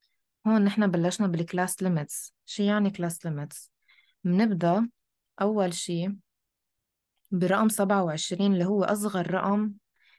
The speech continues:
بين هول الخمسين شخص، أص-، أصغر عمر اللي هو سبع-، سبعة وعشرين الموجود هون. هيدا أصغر شخص بين الخمسين. وأغ-، وأكتر واحد عمره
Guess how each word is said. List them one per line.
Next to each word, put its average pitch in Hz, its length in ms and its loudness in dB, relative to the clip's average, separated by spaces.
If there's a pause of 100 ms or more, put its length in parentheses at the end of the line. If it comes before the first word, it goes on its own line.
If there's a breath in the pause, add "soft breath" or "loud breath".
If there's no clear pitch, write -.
(160 soft breath)
بين 185 380 0
هول 202 220 2
الخمسين 180 480 -2
شخص، 170 520 -6
أص-، 214 380 -4
أصغر 196 360 2
عمر 156 340 0
اللي 156 160 -2
هو 208 180 2
سبع-، 170 480 -2
سبعة 196 260 0
وعشرين 175 520 0
الموجود 160 420 -2
هون. 165 360 -2 (640 loud breath)
هيدا 196 280 2
أصغر 208 520 2 (380)
شخص 202 400 -6
بين 185 160 2
الخمسين. 165 680 -2 (2000)
وأغ-، 220 480 0
وأكتر 196 640 0
واحد 202 760 0 (880)
عمره 185 560 0